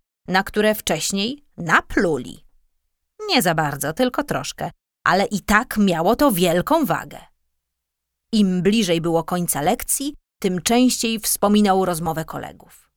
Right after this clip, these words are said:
Dziś kończy lekcję dość późno, więc będzie się musiał bardzo spieszyć, by zdążyć przed szarówką.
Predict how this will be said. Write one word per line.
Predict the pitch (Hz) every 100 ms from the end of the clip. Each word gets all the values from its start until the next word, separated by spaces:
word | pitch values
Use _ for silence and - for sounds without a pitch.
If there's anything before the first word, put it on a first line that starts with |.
| _ _ _ _ _ _
Dziś | 147 190 254 - - -
kończy | 180 190 - 185
lekcję | 180 - - 175
dość | 175 165 -
późno, | - 277 180 147 113 - _ _ -
więc | 170 180 185 160
będzie | 202 202 190
się | - 185
musiał | 180 175 170
bardzo | 156 190 240 247 302
spieszyć, | - - 175 160 - 214 -
by | 196 240
zdążyć | 202 180 208 180 170
przed | - 175 160
szarówką. | - 143 - - - -